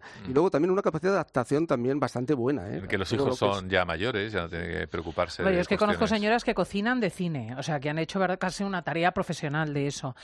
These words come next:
Speaker 3: Señoras que pintan en su casa, señoras que, eh, mm, organizan todo tipo de cursos, eh, de labores, eh, realmente con unos recursos que a veces el hombre tiene un poco más empobrecidos, ¿no?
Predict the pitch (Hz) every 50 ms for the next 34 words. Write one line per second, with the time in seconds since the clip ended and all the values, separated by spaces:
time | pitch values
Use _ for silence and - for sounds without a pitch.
0 | - - - - - - 190 170 170 175 180 196 226 - - 214 - 185 185 185
1 | - 202 196 202 190 - 175 - 165 151 - - 143 131 - - 151 156 160 165
2 | 185 196 214 - - - 175 165 180 196 214 - - 180 160 151 151 147 147 147
3 | 147 143 - - - - - - 196 175 160 156 156 156 151 147 147 151 151 160
4 | - - 165 147 156 160 170 160 - 202 190 190 175 185 175 165 180 - - 208
5 | 202 - - 185 190 185 - - 143 131 - - - 170 - 151 147 143 143 143
6 | 143 143 139 147 160 165 160 135 127 - - - - - - - - - 160 147
7 | 143 147 147 143 143 147 147 151 165 175 175 196 185 - 165 160 170 175 185 190
8 | 202 196 - 208 - 240 233 - 196 170 170 185 - 233 - - 226 220 226 220
9 | 233 214 240 233 240 220 240 - 240 226 233 220 - 240 226 - 214 180 165 147
10 | - - 208 202 170 131 127 123 139 143 190 269